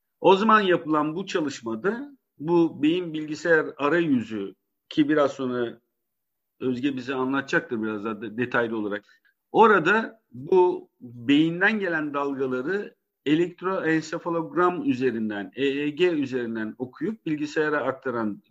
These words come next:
düzenekten bahsetmiştik. Burada kullanılan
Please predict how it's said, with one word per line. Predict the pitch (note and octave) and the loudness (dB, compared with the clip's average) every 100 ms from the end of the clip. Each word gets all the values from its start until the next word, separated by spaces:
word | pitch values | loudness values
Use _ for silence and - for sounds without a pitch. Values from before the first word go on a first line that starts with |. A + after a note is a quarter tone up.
| A2 | -10
düzenekten | C3 C#3 C#3 B2 - C#3+ C#3+ C3 - | -4 -2 -2 -4 -6 0 0 0 -4
bahsetmiştik. | A#2+ A2+ A#2 A2 G#2 - G#3+ A3 - _ - - | -2 -2 -6 -8 -8 -6 -4 -6 -10 _ -20 -2
Burada | G#3+ G#3 F3+ | 2 4 2
kullanılan | E3 D#3+ D#3 F#3+ A#3 A3 | 2 2 2 2 2 0